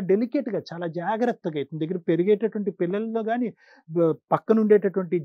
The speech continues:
ఝాన్సీ యొక్క జ-, సారీ, ఝాన్సీ యొక్క జీవితం సాఫీగా ముందుకెళ్తాదా అనేటటువంటిది ఇక్కడ చాలా క్వశ్చనబుల్ కంటెంట్ మేడం. ఎందుకంటే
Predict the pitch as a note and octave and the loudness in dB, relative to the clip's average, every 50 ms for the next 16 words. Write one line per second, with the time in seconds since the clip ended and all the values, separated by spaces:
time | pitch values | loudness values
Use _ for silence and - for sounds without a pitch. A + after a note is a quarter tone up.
0 | C3 D3+ D#3 F#3 A3 A#3+ - C4 B3 A#3+ A3 G3+ - - F#3 E3 D3 E3 E3 D3+ | -2 -2 -2 -2 -4 -4 -4 -2 -2 -2 -2 -4 -2 -4 -4 -2 0 -2 0 0
1 | C#3 - F#3 F3 D#3 C3 A2+ - _ _ _ _ D3+ D#3+ E3+ F#3 G#3+ G#3+ - B3+ | 0 0 0 0 0 0 -2 -4 _ _ _ _ 4 6 6 6 6 2 0 0
2 | B3 G#3 - G#3 F3+ D3+ F3+ G#3 A#3 A3+ - A3 F#3 F#3+ F3+ - E3+ E3+ F#3+ A#3 | 0 0 0 -2 -2 -2 -4 -6 -6 -4 -4 -4 -4 -4 -8 -8 -6 -6 -6 0
3 | - D#4+ D#4 C#4+ D#4 D4 C4+ B3 B3 C4 - B3 A#3 A3 - A#3 A3+ A3+ A3+ A3+ | 0 0 2 2 2 2 2 0 0 0 0 -2 -2 0 -2 -2 -2 -2 -2 -2
4 | A3 A3 G#3+ - _ - G#3+ G#3 A3 A3 B3 - - F3 - - F#3+ G3+ G3 - | -2 -4 -4 -6 _ -4 -4 -4 -2 -6 -6 -4 -4 -6 -4 -4 -2 -2 -2 0
5 | - A#3 A3 - D#4 C#4+ C#4 C4+ C4 A#3 - G#3+ F3+ D#3 D#3 C#3 A#2+ A2+ A2 G#2 | 0 -2 0 0 -2 -4 -2 -4 -4 -6 -6 -8 -8 -6 -6 -8 -8 -10 -16 -20
6 | G2+ _ _ _ _ _ _ _ _ _ _ - D#3 F3+ A3+ B3 C#4 C4 G#3+ C4 | -20 _ _ _ _ _ _ _ _ _ _ -4 -2 -2 0 2 0 2 2 0